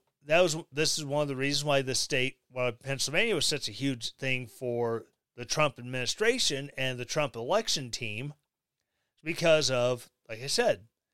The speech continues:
I think it was, they were pushing a three-to-one margin of new Republicans to Democrats. <laughs>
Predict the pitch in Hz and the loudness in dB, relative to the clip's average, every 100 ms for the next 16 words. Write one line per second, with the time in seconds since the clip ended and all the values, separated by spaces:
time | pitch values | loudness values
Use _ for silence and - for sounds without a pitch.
0 | _ _ _ _ _ _ _ _ _ - | _ _ _ _ _ _ _ _ _ -20
1 | - _ 160 160 165 139 139 - _ _ | -20 _ -2 0 0 -2 -4 -14 _ _
2 | _ _ 127 143 156 143 190 214 240 175 | _ _ _ 0 0 2 0 0 -2 -4
3 | 127 120 - 127 160 208 180 131 160 170 | -4 -6 -10 -4 -2 0 0 0 0 0
4 | 135 127 151 233 180 131 92 87 - _ | -2 0 4 4 2 -4 -6 -12 -20 _
5 | _ _ _ _ _ _ _ _ _ _ | _ _ _ _ _ _ _ _ _ _
6 | _ _ _ 147 147 139 117 110 127 180 | _ _ _ 6 8 8 4 -2 0 4
7 | 180 135 170 185 165 156 120 123 117 185 | 4 4 2 2 0 -4 -4 -6 -2 -2
8 | 196 - 107 85 _ - - - _ _ | -2 -8 -14 -14 _ -10 -10 -12 _ _
9 | _ _ _ _ _ _ _ _ _ _ | _ _ _ _ _ _ _ _ _ _
10 | _ _ _ _ _ _ _ _ _ _ | _ _ _ _ _ _ _ _ _ _
11 | _ _ _ _ _ _ _ _ _ _ | _ _ _ _ _ _ _ _ _ _
12 | _ _ _ _ _ _ _ _ _ _ | _ _ _ _ _ _ _ _ _ _
13 | _ 226 | _ -8